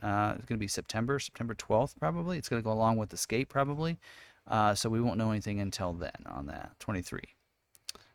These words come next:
Um, so Cliff says, "Hi, Tim. That's been the standard rates. What's been the standard rates if we finance with you?" Um, really, a lot depends on credit. Um, and I'm not in finance to know.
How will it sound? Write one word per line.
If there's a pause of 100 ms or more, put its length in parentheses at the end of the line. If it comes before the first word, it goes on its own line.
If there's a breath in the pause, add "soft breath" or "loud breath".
(120)
Um, (340)
so
Cliff
says,
"Hi,
Tim.
That's
been
the
standard
rates. (340)
What's
been
the
standard
rates
if
we
finance
with
you?" (500 loud breath)
Um, (300)
really,
a
lot
depends
on
credit. (360 loud breath)
Um,
and
I'm
not
in
finance
to
know.